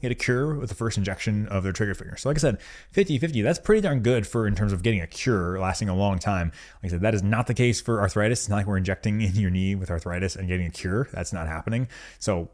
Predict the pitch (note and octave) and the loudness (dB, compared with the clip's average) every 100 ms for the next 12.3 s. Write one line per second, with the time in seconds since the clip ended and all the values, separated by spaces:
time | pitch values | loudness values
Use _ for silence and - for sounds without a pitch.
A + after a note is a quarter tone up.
0 | - A#2 - D#3+ A#2+ E3 D3+ A2+ A#2 C3 | -6 -4 0 0 0 2 2 2 2 2
1 | G#2 D3 A2 G2 - G#2+ A#2+ A#2+ G#2 C3+ | 4 0 0 -2 -2 0 4 4 4 2
2 | F3+ D#3+ - - C#3+ F3 B2 G2 C#3+ - | 2 2 0 2 4 4 4 2 -2 -2
3 | G#2 F#2 - G2+ G2 - A#2+ A2 G#2+ F#2+ | -2 -2 -2 -2 -2 0 2 2 2 0
4 | G2 A#2+ A#2 F2 - F2+ F#2+ - - - | 4 4 4 2 -4 -10 -12 -14 -16 -20
5 | - - F#2 C3 F2+ G#2 F#2 - - B2 | -16 -10 -4 0 2 2 0 -4 0 4
6 | C3 B2 A#2 - A#2 G#2+ A2 A#2+ G#2+ G#2 | 4 4 2 4 2 4 2 2 0 2
7 | B2 G2+ G2 - D#3 D#3 D3 C3 - A2 | 0 2 0 0 0 2 2 2 2 2
8 | G2+ G2 G#2 F2 F#2 A2 F#2+ - - - | 2 4 2 2 0 2 0 0 -10 -10
9 | G#2+ G#2+ G2 G#2+ D3 D3+ A#2+ C3 - B2+ | -4 0 2 4 2 2 2 0 2 4
10 | A#2 G#2+ - - D#3+ F#2 F#2+ G#2+ F#2 F#2 | 4 2 -2 0 2 2 0 -2 -2 -2
11 | F2+ - - G#2 F#2+ F#2+ C3+ A2+ E2+ F2 | -2 -4 -2 0 0 2 2 2 -2 -2
12 | E2 F2 | -2 -4